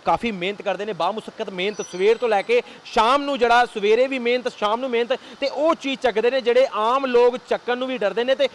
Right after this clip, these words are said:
ਕਾਫੀ ਬਿਮਾਰੀਆਂ ਜਿਹੜੀਆਂ ਲਗਾਤਾਰ ਫੈਲ ਰਹੀਆਂ ਨੇ ਤੇ ਇਹੋ ਜਿਹੇ ਜਿਹੜੇ ਕਰਮਚਾਰੀ ਨੇ ਇਹਨਾਂ ਵਾਸਤੇ, ਅ, ਕੋਈ ਸਹੂਲਤ ਹੋਣੀ ਨਹੀਂ ਚਾਹੀਦੀ ਆ।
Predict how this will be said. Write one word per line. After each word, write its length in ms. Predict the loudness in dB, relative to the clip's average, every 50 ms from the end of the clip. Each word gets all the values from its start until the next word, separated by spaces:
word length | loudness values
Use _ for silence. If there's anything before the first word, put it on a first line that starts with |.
| -8 -8 -2
ਕਾਫੀ 240 | -2 0 0 0 -4
ਬਿਮਾਰੀਆਂ 640 | -6 -6 -4 -2 0 0 0 0 0 0 0 0
ਜਿਹੜੀਆਂ 300 | 2 0 0 0 0 2
ਲਗਾਤਾਰ 400 | 2 0 0 0 0 0 -2 -2
ਫੈਲ 220 | -2 -2 -2 -2 -2
ਰਹੀਆਂ 180 | -4 -4 -4
ਨੇ 80 | -4 -4 -6 -8 -12 -6
ਤੇ 80 | -6 -6 -4
ਇਹੋ 320 | 0 0 0 0 0 -4
ਜਿਹੇ 120 | -4 -4 0
ਜਿਹੜੇ 160 | 0 0 0
ਕਰਮਚਾਰੀ 600 | 0 -2 -4 -4 -6 -4 -2 0 0 0 -2 -2
ਨੇ 160 | -4 -4 -4 -4
ਇਹਨਾਂ 300 | -6 -6 -2 -2 -2 2
ਵਾਸਤੇ, 480 | 2 2 2 2 0 0 2 4 4 4
ਅ, 380 | 2 -4 -16 -8 -4 -4 -4
ਕੋਈ 240 | -2 -2 -2 -4 -4
ਸਹੂਲਤ 480 | -4 -4 -4 -4 -4 -2 -2 -2 -2 0
ਹੋਣੀ 240 | -2 -4 -4 -4 -6
ਨਹੀਂ 140 | -8 -4
ਚਾਹੀਦੀ 300 | -2 -2 -2 -2 0 2
ਆ। 120 | 2 2